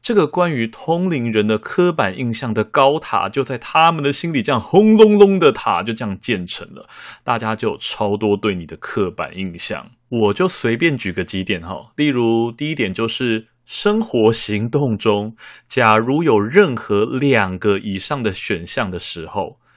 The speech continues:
他们全部都会跟你选一模一样的。什么叫做生活行动呢？例如每次只要有两台电梯以上的场合，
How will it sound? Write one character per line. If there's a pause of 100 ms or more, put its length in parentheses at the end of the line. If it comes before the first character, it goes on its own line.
(180)
他
们
全
部
都
会
跟
你
选
一
模
一
样
的。 (180)
什
么
叫
做
生
活
行
动
呢？ (300)
例
如
每
次
只
要
有
两
台
电
梯
以
上
的
场
合，